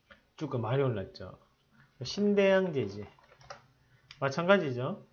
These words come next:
아세아제지. 마찬가지로 많이 올랐습니다.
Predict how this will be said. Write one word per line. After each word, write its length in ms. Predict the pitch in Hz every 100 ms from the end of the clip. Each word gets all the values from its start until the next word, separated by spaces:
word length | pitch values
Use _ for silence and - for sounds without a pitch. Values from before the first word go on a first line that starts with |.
| _ _ _ _ _ _ -
아세아제지. 960 | 143 - 139 135 208 156 110 98 107 101 - - _ - - - - _ _ _ _ _ _ _
마찬가지로 480 | 135 127 190 220 190
많이 180 | 113 117
올랐습니다. 680 | 127 123 - 107 98 117